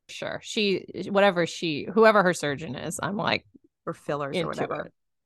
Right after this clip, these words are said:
Speaker 1: Yeah, whatever she's got. I think also they work out so much, and I'm like, "Ugh."
Speaker 2: They eat right, but they can. They can. They're busy. They have things to do. They're older. They don't,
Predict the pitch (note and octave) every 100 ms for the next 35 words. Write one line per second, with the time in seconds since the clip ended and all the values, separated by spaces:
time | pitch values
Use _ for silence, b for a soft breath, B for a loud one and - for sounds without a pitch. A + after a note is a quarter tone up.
0 | _ D#3+ B2 E3 F3+ D3 - C#3+ - -
1 | - - B B B - B3+ G#4 G#3+ G#3
2 | G3+ G3+ F#3+ F3+ C3+ C3+ - F#3+ F#3 F#3
3 | - E3+ E3 E3 - F#3+ E3 D#3 - -
4 | - - A3 E3+ F3 - E3+ F3 - E4+
5 | - F4 E4 F3+ D3+ B3+ B3+ D4+ D4+ A3+
6 | E3 F#3+ F#3+ C4+ C4 C4+ A3+ - A#3 B3
7 | B3 A3 A#3+ A#3 G#3 A3+ A#3+ A#3+ G3+ E3